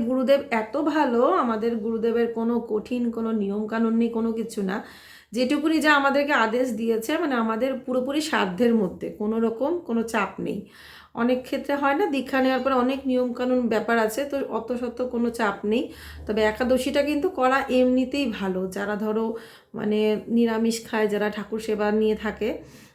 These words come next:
আহ, তো তারা কিন্তু একাদশীটা করে। কিন্তু হ্যাঁ, শরীর খারাপ হলে সেটা তো একাদশী করা উচিত না, সেটা তো আমি তো,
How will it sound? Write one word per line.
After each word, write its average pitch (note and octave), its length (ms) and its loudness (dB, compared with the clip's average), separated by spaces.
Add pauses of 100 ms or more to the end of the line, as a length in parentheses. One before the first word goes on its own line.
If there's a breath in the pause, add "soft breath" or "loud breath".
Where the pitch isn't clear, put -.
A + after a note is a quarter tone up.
আহ, G3 380 -4
তো A3 200 -2
তারা G#3+ 240 0
কিন্তু A#3+ 360 -2
একাদশীটা B3 560 0
করে। G#3 360 0
কিন্তু A#3+ 360 0 (420 loud breath)
হ্যাঁ, G#3+ 180 -2
শরীর A3 380 0
খারাপ C#4+ 320 2
হলে D4 200 4
সেটা B3+ 240 -2
তো B3 80 0
একাদশী A#3 440 0
করা A3+ 280 2
উচিত G#3+ 420 0
না, F#3+ 120 -2
সেটা F#3+ 180 -6
তো G#3 100 -6
আমি G#3 240 0
তো, G#3+ 140 -2